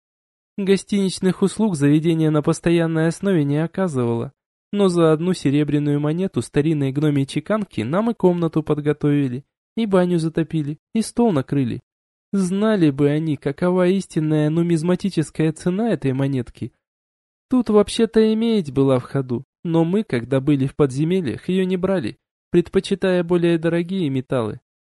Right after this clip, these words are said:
Трактирщик, между прочим, сдачу давать не спешил, но мы пока и не требовали,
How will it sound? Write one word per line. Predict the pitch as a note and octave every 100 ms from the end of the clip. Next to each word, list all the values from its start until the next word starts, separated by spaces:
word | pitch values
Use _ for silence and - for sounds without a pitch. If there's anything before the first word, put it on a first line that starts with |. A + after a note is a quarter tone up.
| _ _
Трактирщик, | F3 E3+ - B3 B3 - A2+
между | C#3 B2+ A#2+
прочим, | B2+ C3 A#2 -
сдачу | B2+ A2+ C3+ - A3
давать | E3 C3 D3+
не |
спешил, | F3+ - G3+ - C#3+ E3+ _ _ _
но | - A3+
мы | A#3
пока | A3 - G#3
и |
не | G3+ G3+
требовали, | G#3+ A3 F3 B2 G#2+ G#2+